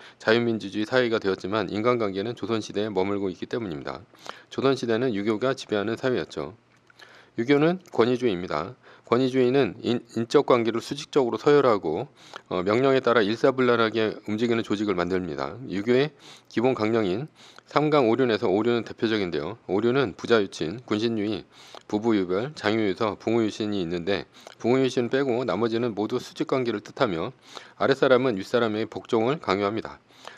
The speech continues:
따라서 한국의 조직은 대부분 이러한 권위주의 조직이라 보면 됩니다. 이러한 유교의 권위주의 조직에서 개인주의는 없죠. 한국인이, 어, 조직, 조직에서 살아남으려면 권위주의 조직에서, 어, 살아남는 법을 아는 사람입니다.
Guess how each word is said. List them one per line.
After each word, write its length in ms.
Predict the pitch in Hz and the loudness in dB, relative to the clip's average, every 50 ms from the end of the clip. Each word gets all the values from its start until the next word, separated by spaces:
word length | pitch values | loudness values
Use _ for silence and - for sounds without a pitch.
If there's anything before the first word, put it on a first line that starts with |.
| - _ | -10 _
따라서 440 | - 127 139 160 147 135 98 113 139 | 2 4 4 4 4 4 2 2 0
한국의 360 | 120 131 139 139 143 143 127 | 0 0 0 2 2 0 2
조직은 480 | - 123 113 117 120 135 143 120 90 | 2 2 0 2 2 2 2 0 0
대부분 460 | - - 113 110 123 120 117 127 117 101 | 0 0 0 2 2 0 0 0 -2 0
이러한 260 | 110 117 120 135 131 | 2 2 2 2 0
권위주의 720 | - 113 110 120 120 110 - 110 107 104 104 110 120 117 - | -2 0 0 0 0 -2 -2 -2 -2 -2 -2 -4 -6 -8 -8
조직이라 500 | - - 107 95 107 104 104 107 - 98 95 | -6 -4 -4 -4 -4 -4 -4 -2 -2 -2 -2
보면 280 | - - 98 110 117 | 0 -2 0 0 -2
됩니다. 400 | 107 92 82 76 76 71 69 92 120 _ _ _ - - - - - - _ | -2 -4 -6 -4 -4 -4 -4 -6 -8 _ _ _ -20 -20 -20 -20 -20 -6 _
이러한 260 | - 120 139 143 120 | 2 4 4 4 2
유교의 360 | 104 110 120 127 113 110 127 135 | 0 0 2 2 2 2 0 -2
권위주의 460 | - 120 113 120 117 117 120 117 107 | -2 0 0 0 0 0 -2 -2 -2
조직에서 460 | - 104 101 110 104 104 95 123 117 | -2 -4 -4 -2 -2 -2 -2 -2 -2
개인주의는 520 | - - 98 101 101 95 101 101 104 110 | 0 0 0 0 0 -2 -4 -4 -4 -6
없죠. 440 | 92 - - - - 85 73 87 113 - _ - - - | -8 -8 -6 -4 -2 -2 -2 -4 -8 -14 _ -20 -20 -14
한국인이, 580 | _ - 131 139 139 135 127 123 117 131 151 139 - - - _ _ _ _ - | _ -4 -2 0 0 0 0 0 0 0 -2 -4 -6 -12 -20 _ _ _ _ -4
어, 180 | 95 95 90 | -2 -2 -2
조직, 480 | 87 - 120 113 - 123 117 - - - | -2 -2 -4 -4 -4 -4 -6 -8 -8 -6
조직에서 500 | - 110 104 104 123 120 110 95 107 107 | -2 -2 0 0 2 2 2 2 2 0
살아남으려면 880 | - - 135 143 139 131 113 104 95 95 85 87 90 98 113 104 82 - _ _ _ _ _ - - - - - | 0 0 0 0 2 2 2 2 0 -2 -4 -4 -2 -2 -2 -2 -2 -4 _ _ _ _ _ -20 -20 -20 -6 0
권위주의 420 | - 143 127 127 123 123 127 127 | 2 2 2 2 2 0 0 -2
조직에서, 560 | 113 - 107 104 113 104 101 98 117 139 147 - - _ _ - | 0 -2 -2 0 0 0 0 2 2 0 0 -2 -8 _ _ -6
어, 100 | - 87 | -6 -4
살아남는 600 | - 123 135 139 139 127 123 113 110 113 113 107 | 0 2 2 2 4 2 0 0 -2 -2 -2 -2
법을 280 | 95 92 85 107 127 | -2 -2 0 -2 -2
아는 220 | 110 - 92 104 101 | -2 0 -2 -2 0
사람입니다. 540 | 98 120 123 127 104 78 67 62 - - | 0 -2 -2 -2 -4 -6 -8 -10 -14 -16